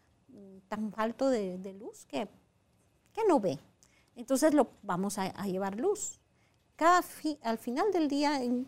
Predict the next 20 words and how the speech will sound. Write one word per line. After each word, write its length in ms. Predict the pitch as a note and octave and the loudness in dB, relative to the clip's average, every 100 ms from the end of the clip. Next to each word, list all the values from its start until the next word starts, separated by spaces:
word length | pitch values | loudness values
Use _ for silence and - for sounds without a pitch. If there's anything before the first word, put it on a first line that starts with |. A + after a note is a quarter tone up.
| - | -8
te 100 | B3 | -10
compras 340 | - D4 E4 D4+ | -4 -2 -2 0
un 100 | D4 | 2
cuadernito 600 | C#4+ A#3 A#3 B3 C4 D#4+ | 4 2 2 0 0 -8
y 140 | B3 | -6
vas 220 | G#3+ A3 | -8 -2
a 120 | C4+ - | -4 0
apuntar 680 | A#3 - A#3+ A#3+ A#3+ A3+ - _ _ _ | 0 2 4 4 2 -2 -6 _ _ _
qué 120 | D#4+ | -2
me 120 | F4+ | 2
hizo 180 | D4 C4+ | 2 0
feliz 400 | - G#3+ F3+ - | -4 -10 -10 -20
hoy. 100 | - _ _ _ _ _ _ _ _ _ _ _ _ _ _ _ _ - | -20 _ _ _ _ _ _ _ _ _ _ _ _ _ _ _ _ -2
No 160 | B3 | 2
podía 500 | C#4 D#4+ D#4 E4 E4+ - G#3 | 6 6 6 4 0 -6 -6
responder 500 | A3+ B3+ - A#3+ A#3+ | 2 2 2 0 4
la 100 | B3+ | 4
primera 340 | B3+ A#3+ A#3 | 2 0 0
pregunta, 480 | A#3 A3 A#3+ G3+ - | -4 -8 -10 -18 -20
¿verdad? 220 | - - | -20 -20